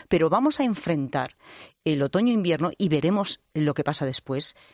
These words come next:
más duro energéticamente de todas nuestras vidas. Es decir, que somos una generación que probablemente vamos a vivir algo que no hemos vivido nunca. O sea, que cuando las abuelas nos decían aquello cuando éramos pequeños, "Pero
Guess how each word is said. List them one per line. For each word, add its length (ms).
más 480
duro 340
energéticamente 920
de 120
todas 300
nuestras 400
vidas. 380
Es 100
decir, 260
que 80
somos 240
una 140
generación 420
que 160
probablemente 640
vamos 260
a 20
vivir 220
algo 200
que 100
no 80
hemos 180
vivido 300
nunca. 420
O 80
sea, 100
que 120
cuando 260
las 160
abuelas 260
nos 140
decían 240
aquello 300
cuando 140
éramos 200
pequeños, 300
"Pero 340